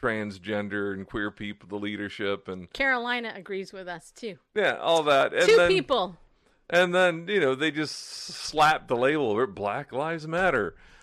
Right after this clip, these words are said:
Speaker 1: you know, to give it some other significance. And, um,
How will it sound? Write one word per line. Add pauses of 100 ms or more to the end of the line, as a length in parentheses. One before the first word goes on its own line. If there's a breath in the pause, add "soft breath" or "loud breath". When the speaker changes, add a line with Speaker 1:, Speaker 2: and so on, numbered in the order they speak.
(200 soft breath)
Speaker 1:
you
know,
to
give
it
some
other
significance.
And, (800 soft breath)
um,